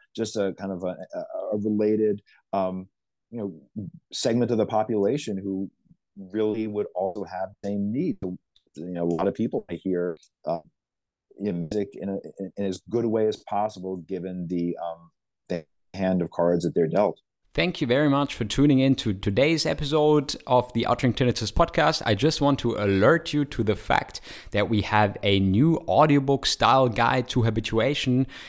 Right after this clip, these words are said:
Speaker 2: in our community platform. You know, it's not only a community platform, it's also a platform where I share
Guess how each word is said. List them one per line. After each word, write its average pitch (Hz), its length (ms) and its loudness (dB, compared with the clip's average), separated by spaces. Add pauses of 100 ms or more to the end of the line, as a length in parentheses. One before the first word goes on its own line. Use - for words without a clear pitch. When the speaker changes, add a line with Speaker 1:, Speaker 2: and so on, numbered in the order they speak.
Speaker 2:
in 123 240 6
our 120 260 6
community 113 540 6
platform. 87 680 -2 (300)
You 123 140 4
know, 165 200 6
it's 160 120 2
not 175 140 2
only 175 240 2
a 165 40 2
community 151 440 2
platform, 143 440 0
it's - 100 0
also 147 240 0
a 123 40 2
platform 131 580 0
where 120 220 2
I 113 200 2
share 120 480 2